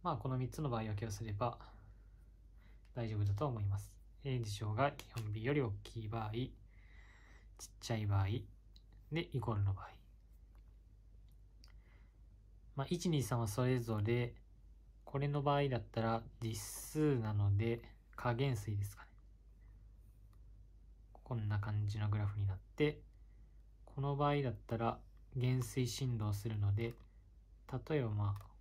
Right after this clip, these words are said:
こんな感じ。これは加減衰なので一番低く下がる。まあ、こんな感じ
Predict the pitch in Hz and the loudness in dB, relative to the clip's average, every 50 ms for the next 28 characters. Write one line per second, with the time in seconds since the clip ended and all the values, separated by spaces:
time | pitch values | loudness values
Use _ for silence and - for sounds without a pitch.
0 | - - - 110 104 101 101 98 95 98 - - - - - - - - - - | -16 -10 -6 -2 0 2 2 2 2 0 -4 -8 -12 -18 -20 -20 -20 -20 -20 -20
1 | - - - - - - - - - - - - - - - - - - - - | -20 -20 -20 -20 -20 -20 -20 -20 -20 -20 -20 -20 -20 -20 -20 -20 -20 -20 -20 -20
2 | - - - - - - - - - - - - - - - - - - - - | -20 -20 -20 -20 -20 -20 -20 -20 -20 -20 -20 -20 -20 -20 -20 -20 -20 -20 -20 -20
3 | - - - - - - 143 143 139 139 - 131 120 117 135 135 135 127 - - | -20 -20 -20 -16 -8 -2 0 2 2 2 2 0 2 2 4 2 2 0 -2 -4
4 | - 120 110 107 104 104 104 104 101 101 101 101 101 - - 113 110 113 113 110 | -2 -2 0 0 2 2 4 4 4 6 4 4 2 0 -4 -4 -2 -2 -2 -2
5 | 110 117 - - - - - - - - - - - - - - - - - - | -4 -6 -8 -12 -16 -18 -20 -20 -20 -20 -20 -20 -20 -20 -20 -20 -20 -20 -20 -20
6 | - - - - - - - - - - - - - - - - - - - - | -20 -20 -20 -20 -20 -20 -20 -20 -20 -20 -20 -20 -20 -20 -20 -20 -18 -14 -14 -12
7 | - - - - 110 101 98 98 104 - - - - 120 101 - - 113 107 104 | -10 -8 -4 -2 0 2 2 0 0 -2 -8 -10 -8 -8 -8 -6 -6 -4 -4 -2
8 | 104 107 104 104 104 104 104 104 104 - - 104 104 101 101 101 101 101 101 101 | -2 -2 0 0 0 0 0 0 -2 -2 -2 2 4 4 6 6 6 6 6 4
9 | 101 - - - | 4 2 -2 -6